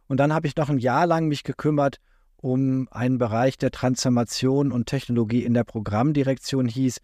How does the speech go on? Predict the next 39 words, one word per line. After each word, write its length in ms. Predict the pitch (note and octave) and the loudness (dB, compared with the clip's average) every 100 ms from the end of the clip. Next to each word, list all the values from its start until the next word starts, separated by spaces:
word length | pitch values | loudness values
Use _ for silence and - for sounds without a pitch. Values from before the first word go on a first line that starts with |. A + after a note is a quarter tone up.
| _ _ _ | _ _ _
Also 220 | B2+ C3 | 0 2
in 60 | C#3+ | 2
etwa 380 | C#3 D3+ F3 D3+ | 0 0 2 2
so 80 | D3 | 2
ein 100 | C3+ | 0
bisschen 320 | D3+ D#3 C3+ | 0 0 0
das, 180 | C3+ - | 0 -2
was 160 | C3 | -4
wir 80 | B2+ | -6
für 120 | - | -2
den 120 | A#2 | 0
Nachrichtenbereich 840 | A#2 D3+ E3+ - C#3 C3 B2 C3 - | 2 0 -2 -4 0 2 2 0 0
gemacht 400 | B2 B2 - C3 | 0 0 0 -2
haben, 240 | A#2 A#2 | -2 -2
auch 360 | - A#2+ A2 - | -2 -2 -2 -6
für 180 | - G2 | -4 0
andere 300 | G2+ F#2+ F2 | 0 -2 -4
Bereiche 440 | F#2 E2 D#2+ - | -4 -4 -6 -10
zu 160 | - E2 | -10 -8
machen. 280 | C#2+ - _ _ _ _ - | -10 -16 _ _ _ _ -8
Und 220 | D#3+ C3+ | -6 0
parallel 340 | D#3+ D#3+ D3+ F#3 | 2 2 2 4
dazu 300 | F#3 - D#3+ | 2 2 0
habe 120 | E3+ | -2
ich 140 | D3+ | -4
aber 200 | C#3+ C3+ | -6 -4
auch 100 | C3+ | -6
immer 260 | - E3 E3+ | -4 0 2
noch, 300 | D#3+ D3 - _ _ _ - | 2 -2 -6 _ _ _ -2
ähm, 260 | C3 C3+ - | 0 0 -2
auf 260 | B2 B2 - | -2 -2 -2
Tagesschau 460 | C#3 C3 B2+ B2+ | 0 0 0 -2
vierundzwanzig 800 | A#2 B2+ B2 A#2 B2+ C#3 C3+ - | -2 0 2 0 -2 -2 -2 -4
montags 580 | B2 C#3 C#3 C#3 C3+ - | 0 0 0 0 0 -4
mit 100 | A#2+ | -4
Markus 300 | B2 A#2+ A2 | -4 -4 -6
Schuler 400 | - D3+ D3 C#3 - _ _ _ - | -2 2 2 2 -2 _ _ _ -2
den 180 | A#2 | -2
Tech 140 | - | -2